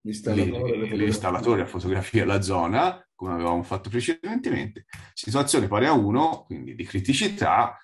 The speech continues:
Speaker 2: guarda, eh, facciamo riferimento alla procedura, comunque prendiamo il nominativo dell'installatore, facciamo una foto a quel che abbiamo visto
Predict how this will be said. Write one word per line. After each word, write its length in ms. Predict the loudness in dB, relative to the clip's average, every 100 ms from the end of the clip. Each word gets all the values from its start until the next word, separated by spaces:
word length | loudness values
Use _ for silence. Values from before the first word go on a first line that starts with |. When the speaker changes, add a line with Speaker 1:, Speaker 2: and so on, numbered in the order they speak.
| _ _
Speaker 2:
guarda, 460 | 0 0 0 -14 _
eh, 220 | -6 -6 -2
facciamo 360 | 0 4 4
riferimento 540 | 4 2 0 2 2 2
alla 100 | -2
procedura, 680 | -2 -2 -2 -2 -2 -4 -6 -20 _
comunque 320 | 4 4 4 2
prendiamo 360 | 0 2 0
il 60 | 0
nominativo 480 | -2 -2 -2 -2 0
dell'installatore, 960 | 0 -2 -4 -6 -6 -4 -2 0 -2
facciamo 380 | -6 -8 -4 -4
una 140 | -4
foto 300 | -6 -6 -6
a 60 | -6
quel 140 | -6
che 100 | -6
abbiamo 280 | -6 -4 -4
visto 640 | -4 -4 -6 -4 -6 -6